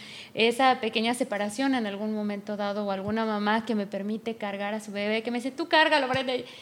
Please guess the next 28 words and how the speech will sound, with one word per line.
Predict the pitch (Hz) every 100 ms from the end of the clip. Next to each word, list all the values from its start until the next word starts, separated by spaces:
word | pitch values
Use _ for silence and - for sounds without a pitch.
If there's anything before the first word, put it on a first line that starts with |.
| - - - -
me | 240
encanta, | 262 262 302 302 202
¿no? | 196 220 339 -
Pero, | 226 220 - -
pero | 240 240
tengo | 240 294 294
ese | 285 285
permiso, | 233 226 269 269 208
¿sabes? | - 208 208 320 - - - - - -
Entonces, | 208 220 240 262 247 -
es | 247 262
eso | 254 311 320 277
que, | 233 208
que | 208 202
deberíamos | 208 208 226 247 240
estar | 202 226 226
cuidando | 240 214 208 226 247 220
todo | - 226 220 226
el | 202 202
tiempo, | 202 285 359 - -
que | 202
no, | 208 226 240 220
no | 220 220
debemos | 220 214 233 226
de, | 202 190
de, | - 190 190 196
de | 190
invadir. | 190 185 202 294